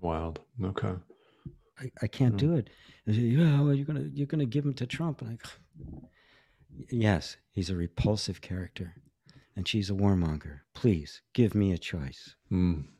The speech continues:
Speaker 1: yeah, yeah. And, and you're not alone. So many millions of people felt exactly the same way.
Speaker 2: Yeah,
Speaker 1: Yeah.
Speaker 2: exactly so. And then put us through four years of hell. So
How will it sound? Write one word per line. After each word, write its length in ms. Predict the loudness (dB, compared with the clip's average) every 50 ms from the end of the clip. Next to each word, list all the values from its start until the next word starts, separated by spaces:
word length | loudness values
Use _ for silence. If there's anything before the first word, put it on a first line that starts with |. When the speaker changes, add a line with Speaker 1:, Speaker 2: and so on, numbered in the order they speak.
| _ _ -6
Speaker 1:
yeah, 160 | -6 -4 -4 -6 -8 -12 -14 _ -8 -6
yeah. 160 | -4 -4 -4 -6 -6 -6
And, 200 | -6 -4 -2 -2
and 160 | -2 -2 0
you're 80 | 2 4
not 260 | 4 4 4 4 4
alone. 360 | 4 6 6 6 4 2 2
So 220 | 2 2 4 2 2
many 440 | 2 2 2 2 2 2 0 -2 -2
millions 680 | -2 0 0 2 2 2 0 -2 -4 -4 -4 -6 -6
of 160 | -8 -10 _
people 300 | -2 -2 -2 0 -2 -4
felt 400 | -4 -2 -4 -4 -4 -4 -8 -10
exactly 540 | -8 -4 0 0 0 0 0 -2 -6 -6 -6
the 100 | -6 -6
same 360 | -6 -4 -4 -4 -6 -6 -6
way. 220 | -6 -6 -6 -8 -10 -14 -16 -20 _ _ -20 -12 -2 2
Speaker 2:
Yeah, 200 | 2 2 2 2 -2 -6 -12 -20 -20 _ _ _ -8
Speaker 1:
Yeah. 80 | -6 -6
Speaker 2:
exactly 420 | -2 0 2 2 2 2 -2 -4
so. 320 | -2 -2 -2 -2 -2 -2 -2
And 120 | -2 -2 0
then 200 | 0 0 -2 -4 -10 _
put 160 | 0 0 0
us 100 | 0 -2
through 140 | -4 -4 -6
four 240 | -4 -4 -2 -2 -2
years 220 | -2 -2 -2 -2 -2
of 60 | 0
hell. 280 | 0 0 0 0 -2 -6 _ _ _ _ _ -20 -20 -20 -20 -20 _ -12
So 140 | -8 -6